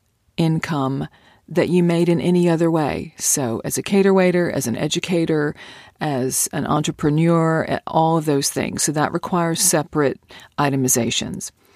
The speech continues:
But if you're starting out, you may not have set that up. Your training program, if you had one,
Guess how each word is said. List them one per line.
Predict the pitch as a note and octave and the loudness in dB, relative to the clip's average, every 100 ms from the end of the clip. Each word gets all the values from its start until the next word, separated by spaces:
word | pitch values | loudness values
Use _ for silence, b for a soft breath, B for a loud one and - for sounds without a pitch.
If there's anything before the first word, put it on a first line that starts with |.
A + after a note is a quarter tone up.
| B B B | B B B
But | - F#3 G3 | -2 2 2
if | F#3+ | 0
you're | F#3+ F3+ - | 0 0 0
starting | - - B3+ D4 C4 | -2 0 2 4 4
out, | D#3 D3+ D3+ - | 4 0 -2 -2
you | F#3+ | 2
may | F#3 F#3+ | 4 4
not | F#3+ F#3 | 2 0
have | F#3+ F#3+ F3 | -4 -4 -4
set | - - G3+ - | -2 0 0 0
that | - D#3+ - | 0 -2 2
up. | F#3+ G#3+ - | 2 2 -2
Your | - D#3 D3+ | -4 -2 -2
training | - G3+ G3 G3+ | -4 -2 0 0
program, | G3+ G#3 G3+ G3+ | 0 0 2 4
if | G3 G3+ | 2 2
you | F#3 | 2
had | G3 F3+ F3+ | 2 2 2
one, | F#3 F#3 F#3 | 2 2 0